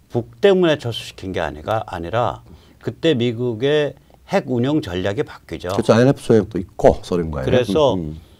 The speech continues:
Speaker 1: 예를 들면은 그 나토,
Speaker 2: 예, 예.
Speaker 1: 유럽에 있던 전술핵을 다 빼요.
Speaker 2: 그렇죠.
Speaker 1: 왜
Speaker 2: 빼죠.
Speaker 1: 그러냐면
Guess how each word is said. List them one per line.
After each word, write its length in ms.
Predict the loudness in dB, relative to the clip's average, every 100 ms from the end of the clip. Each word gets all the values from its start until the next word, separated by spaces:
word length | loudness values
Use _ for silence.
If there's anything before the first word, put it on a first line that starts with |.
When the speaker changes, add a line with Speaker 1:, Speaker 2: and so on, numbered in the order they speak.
| _ -2
Speaker 1:
예를 220 | 0 2
들면은 680 | 0 0 0 -2 0 -2 -6 -12
그 200 | -12 -12 -20 -2
나토, 580 | 4 4 6 4 4 2
Speaker 2:
예, 60 | 2
예. 140 | 2
Speaker 1:
유럽에 440 | 4 6 6 6 2
있던 360 | 0 -2 0
전술핵을 540 | 0 -2 0 0 0 0
다 120 | -2 -2
빼요. 420 | 0 4 6 4 2
Speaker 2:
그렇죠. 320 | 2 2 2 4
Speaker 1:
왜 100 | 6
Speaker 2:
빼죠. 100 | 8
Speaker 1:
그러냐면 520 | 8 6 4 4 2